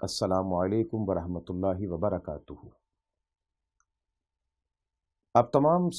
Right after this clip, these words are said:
حضرات کی خدمت میں اصلاح اعمال، اصلاح عقائد کے حوالے سے کسی قسم کی کوئی مسلکی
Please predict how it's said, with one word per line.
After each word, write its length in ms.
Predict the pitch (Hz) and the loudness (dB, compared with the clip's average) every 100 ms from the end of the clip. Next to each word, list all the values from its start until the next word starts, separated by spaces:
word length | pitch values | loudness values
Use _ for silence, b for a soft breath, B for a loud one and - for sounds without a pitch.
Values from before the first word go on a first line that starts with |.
| - 104 | -6 2
حضرات 560 | 110 101 104 117 - | 2 6 6 6 2
کی 160 | - 107 101 - | -2 0 -2 -4
خدمت 460 | - 87 127 127 | -8 -4 -4 -4
میں 260 | 87 82 78 - _ _ _ _ _ _ _ _ _ _ _ _ _ _ _ _ _ _ _ - _ - | -6 -6 -8 -12 _ _ _ _ _ _ _ _ _ _ _ _ _ _ _ _ _ _ _ -20 _ -2
اصلاح 400 | 120 - 104 101 113 - | -2 2 4 4 2 -2
اعمال، 420 | 85 85 87 107 - _ _ _ _ _ _ _ _ _ _ _ | -4 -2 -4 -6 -10 _ _ _ _ _ _ _ _ _ _ _
اصلاح 400 | 120 - 110 101 110 - | -2 2 4 4 0 -4
عقائد 440 | - 101 143 143 | 2 2 2 -2
کے 80 | 98 | -4
حوالے 400 | 87 85 90 87 | -2 -2 0 -2
سے 200 | - 67 - _ _ _ _ _ _ _ _ _ _ _ _ _ _ _ _ - | -6 -14 -18 _ _ _ _ _ _ _ _ _ _ _ _ _ _ _ _ 0
کسی 200 | 175 190 185 | 2 4 2
قسم 300 | 208 214 196 | 2 2 -2
کی 200 | - 139 147 147 | -2 -2 -2 0
کوئی 280 | 123 113 113 110 - 95 90 | 4 4 4 0 -2 -2 0
مسلکی 540 | 110 - 139 - 92 | 0 0 -4 -2 -4